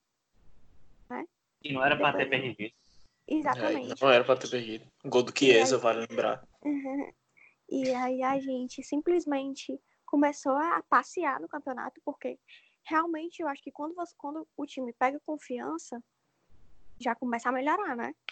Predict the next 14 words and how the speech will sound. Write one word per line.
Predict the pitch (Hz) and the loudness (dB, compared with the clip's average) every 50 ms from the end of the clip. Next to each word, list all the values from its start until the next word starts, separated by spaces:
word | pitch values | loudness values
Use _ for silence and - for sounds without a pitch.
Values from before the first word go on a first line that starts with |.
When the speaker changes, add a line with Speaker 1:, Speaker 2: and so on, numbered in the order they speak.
| - _ _ _ _ _ _ _ _ _ _ _ | -20 _ _ _ _ _ _ _ _ _ _ _
Speaker 1:
E | 269 285 | -2 0
eles | 302 302 - | 0 0 0
pegaram | - 349 339 302 294 294 294 | 0 0 2 2 0 -2 -2
confiança | - 330 320 - 381 339 294 277 269 277 311 - - 339 | -6 -10 -8 -6 -6 -6 -4 -4 -6 -6 -8 -8 -8 -6
e | 330 311 | -6 -6
já | - 311 339 | -6 -6 -8
foi. | - _ - 277 277 294 214 226 - - _ _ - - _ _ | -8 _ -12 -10 -6 -6 -6 -6 -8 -12 _ _ -20 -20 _ _
E | - - - | -6 -6 -6
se | - - | -6 -8
tivesse | 370 - 339 330 311 294 311 - - 311 | -8 -6 -4 -2 -2 -4 -4 -4 -4 -2
mais | 311 294 285 277 285 | -2 -2 -2 -2 -4
umas | 285 269 269 269 | -6 -6 -8 -6
duas | - 269 294 359 427 403 - | -4 -2 0 0 0 0 0
rodadas, | 359 381 381 311 262 262 262 277 - 403 - - - | -2 0 0 -2 -2 -2 -2 -2 -4 -6 -6 -8 -14